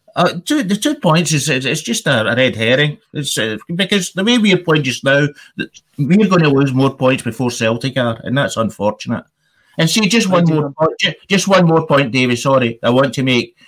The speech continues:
Speaker 1: We, you said we had four fouls yesterday and two bookings. Celtic had eleven fouls and no bookings. So I'll hit you that one as well.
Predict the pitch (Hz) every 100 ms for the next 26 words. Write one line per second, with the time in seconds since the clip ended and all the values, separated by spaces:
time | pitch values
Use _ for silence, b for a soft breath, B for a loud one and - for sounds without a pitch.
0 | b 156 185 175 151 165 165 160 151 127
1 | - 180 180 175 143 147 147 139 - 135
2 | 135 123 - 117 113 - _ - 147 117
3 | 135 143 127 117 - _ _ _ - 165
4 | 175 175 147 135 120 120 143 143 127 143
5 | 131 123 - - 107 107 123 120 127 127
6 | 110 98 - - _ _ _ _ _ _
7 | - - 120 113 - 120 135 139 113 107
8 | 107 107 101 - 98 104 104